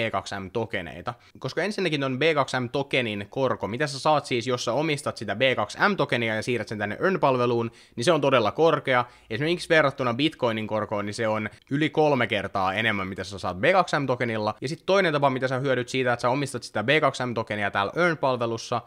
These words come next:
niin on se, että sä voit nousta korkeammalle tierille, mikä antaa sulle isomman koron kaikissa kryptovaluutoissa.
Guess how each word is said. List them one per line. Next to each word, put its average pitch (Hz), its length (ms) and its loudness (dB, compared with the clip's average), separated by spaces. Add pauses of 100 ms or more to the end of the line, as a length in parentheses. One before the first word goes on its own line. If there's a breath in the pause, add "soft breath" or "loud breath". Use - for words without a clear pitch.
(140 loud breath)
niin 170 120 0
on 175 100 0
se, 170 240 2
että 131 380 0
sä 143 220 2
voit 135 220 4
nousta 135 520 0
korkeammalle 117 600 2
tierille, 151 640 0
mikä 131 260 -2
antaa 123 280 0
sulle 123 280 -2
isomman 131 420 0
koron 117 420 0
kaikissa 147 480 0
kryptovaluutoissa. 85 960 -10